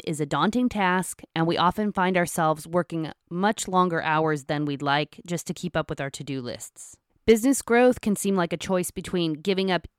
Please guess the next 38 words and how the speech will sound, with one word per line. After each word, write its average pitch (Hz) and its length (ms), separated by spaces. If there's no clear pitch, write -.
even 208 300
more 202 200
of 170 120
our 147 160
lives 139 520
or 175 120
at 170 140
best - 460
staying 170 420
stuck - 400
where 165 120
we 151 160
are. 151 380
And 175 220
this - 420
is 311 140
what 359 140
has 302 220
me 320 140
triggered 139 460
today. 123 460
Free 302 300
Range 277 320
Thinking 226 340
is 190 200
a 175 80
referral-based 165 920
business, 127 640
meaning 175 320
the 165 80
majority 180 500
of 220 80
our 233 80
clients 185 500
come 165 380
from 175 220
other 147 160
clients. - 600